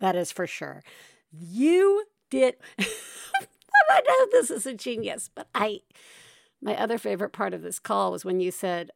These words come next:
"I took garbage bags out to my car and filled them with things that needed to go in the house." Now let's, you put things in a garbage bag that needed to go in the house, and I can laugh at that because I do that.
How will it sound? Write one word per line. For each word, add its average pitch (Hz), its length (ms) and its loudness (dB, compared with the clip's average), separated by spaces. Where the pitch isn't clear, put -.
"I 196 80 -10
took 208 340 -12
garbage 214 460 0
bags 185 380 -2
out 196 240 -4
to 233 80 -6
my 196 180 -2
car 180 640 -2
and 196 220 -6
filled 220 260 2
them 202 160 -2
with 196 160 -4
things 185 320 0
that - 160 -6
needed 156 280 -4
to 180 80 -10
go 165 200 -2
in 160 140 -4
the 151 100 -6
house." 147 540 -10
Now 185 180 -6
let's, 202 240 -4
you 220 360 -10
put 302 360 -4
things 247 280 -2
in 208 140 2
a 170 220 -6
garbage 208 560 0
bag 151 440 -6
that 175 160 -10
needed 196 420 -6
to 190 60 -10
go 190 180 -4
in 170 100 -6
the 151 120 -10
house, - 580 -6
and 175 100 -6
I 180 100 -4
can 165 200 -10
laugh 175 400 0
at - 180 -20
that - 200 -20
because - 280 -18
I 202 480 4
do 156 180 -10
that. - 280 -18